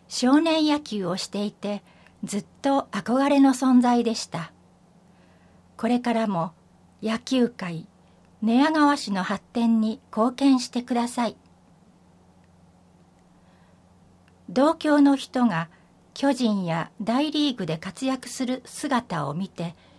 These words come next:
非常に嬉しく思っていました。ドラフト直後にもらったサインは今も大事に置いています。長い現役生活、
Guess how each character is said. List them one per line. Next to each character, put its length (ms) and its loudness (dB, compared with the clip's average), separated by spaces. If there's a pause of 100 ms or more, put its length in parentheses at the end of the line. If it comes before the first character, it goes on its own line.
(240)
非 220 -8
常 240 4
に 260 6
嬉 240 0
し 120 -6
く 200 -2
思 200 0
っ 40 -10
て 180 -8
い 140 -4
ま 140 -4
し 100 -12
た。 240 -16 (1300)
ド 140 0
ラ 140 2
フ 120 -10
ト 100 -2
直 220 -4
後 240 -2
に 140 -2
も 120 -4
ら 120 0
っ 60 -10 (140)
た 180 -2
サ 220 -4
イ 180 2
ン 120 -8
は 180 -8 (460)
今 300 8
も 340 -2
大 300 -2
事 140 -2
に 200 2
置 140 0
い 60 -10
て 140 -8
い 120 -6
ま 160 -6
す。 260 -18 (1300)
長 300 2
い 200 -2
現 320 4
役 220 -2
生 260 -2
活、 460 -12